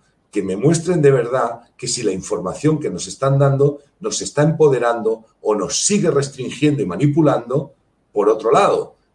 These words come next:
ahí es donde tenemos que despertar de verdad. Ya está bien, se visten de distintos colores. Eso es lo que no estamos de acuerdo,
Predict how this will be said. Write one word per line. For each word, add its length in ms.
ahí 360
es 120
donde 220
tenemos 400
que 100
despertar 640
de 100
verdad. 380
Ya 180
está 280
bien, 300
se 220
visten 360
de 80
distintos 540
colores. 520
Eso 380
es 500
lo 160
que 100
no 100
estamos 380
de 80
acuerdo, 460